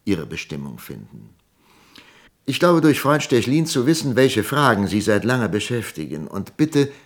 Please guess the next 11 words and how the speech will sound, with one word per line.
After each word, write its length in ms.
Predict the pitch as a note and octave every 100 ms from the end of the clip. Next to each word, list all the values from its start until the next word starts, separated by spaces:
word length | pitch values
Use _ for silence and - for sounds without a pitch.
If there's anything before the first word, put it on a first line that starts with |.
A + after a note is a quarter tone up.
| _ -
Sie 220 | F2 G#2+
dazu 280 | F#2+ - F2+
beglückwünschen 680 | G2 F#2 - A#1 G#1 A#1
zu 160 | - -
dürfen. 560 | - - - - - _ _ _
Sie 200 | - C3
stehen 480 | B2 - F3 F3 E3+
in 240 | - D3 C3
der 160 | A2+
christlich-sozialen 1500 | - C#3+ C#3+ - C#3 B2 - G#2 G2 - E2+ F2 F#2+ F#2 F2+
Bewegung. 680 | F2 D#2+ - G1+ G1+ G1+